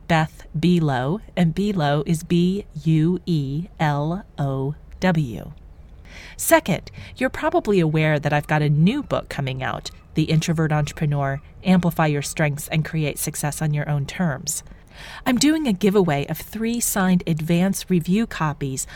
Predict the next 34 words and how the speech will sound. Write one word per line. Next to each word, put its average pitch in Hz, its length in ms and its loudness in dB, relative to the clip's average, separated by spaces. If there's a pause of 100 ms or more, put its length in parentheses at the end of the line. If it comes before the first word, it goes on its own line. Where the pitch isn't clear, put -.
(160)
on 190 200 6
goodreads 226 580 0
dot 180 260 -2
com 156 520 0 (340)
through 180 420 4
October 214 560 -4
second, 185 600 -2
two 196 120 -2
thousand 160 360 2
and 160 120 2
fifteen. 156 540 0 (640)
All 247 180 4
you 302 120 0
have 285 140 0
to 220 80 -2
do 214 140 2
to 196 140 0
enter 214 360 0
is 165 220 0
log 165 340 2
into 214 300 -4
your 233 120 -2
goodreads 190 540 0
dot 185 220 -2
com 170 300 2
account, 147 480 -6 (400)
search - 380 0
for 277 100 -2
the 269 120 0
book 190 280 0
title 170 460 0
or 175 180 2
my 185 200 4
name, 156 420 -2